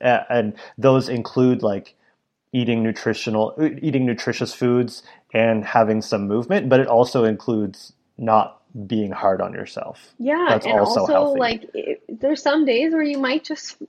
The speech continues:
Speaker 2: feel like sitting on the couch, and, like, that's
Speaker 1: Totally.
Speaker 2: okay too. I know there's so much, this could be a whole other episode, but there's this, like, there's been a boom and, like, craze around home workouts and people doing, l-, like,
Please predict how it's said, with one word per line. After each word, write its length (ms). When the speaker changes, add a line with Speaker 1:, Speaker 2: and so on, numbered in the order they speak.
Speaker 2:
feel 240
like 220
sitting 260
on 100
the 80
couch, 540
and, 180
like, 280
that's 180
Speaker 1:
Totally. 260
Speaker 2:
okay 160
too. 320
I 140
know 260
there's 180
so 160
much, 320
this 160
could 120
be 100
a 40
whole 200
other 140
episode, 360
but 100
there's 200
this, 220
like, 280
there's 280
been 180
a 400
boom 440
and, 160
like, 160
craze 460
around 280
home 340
workouts 560
and 180
people 240
doing, 280
l-, 320
like, 260